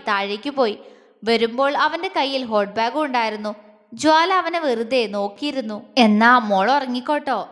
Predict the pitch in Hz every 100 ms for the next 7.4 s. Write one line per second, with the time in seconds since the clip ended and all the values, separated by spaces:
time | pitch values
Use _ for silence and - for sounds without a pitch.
0 | - 208 196 196 196 254 247 214 196 220
1 | 294 294 370 277 220 220 254 233 180 -
2 | - 202 196 190 214 247 220 202 226 240
3 | 247 277 262 302 381 320 226 196 220 302
4 | 320 262 208 185 - - _ _ - 311
5 | 330 381 320 220 196 190 - _ - 233
6 | 208 170 - 196 214 214 - 254 214 208
7 | 370 254 220 196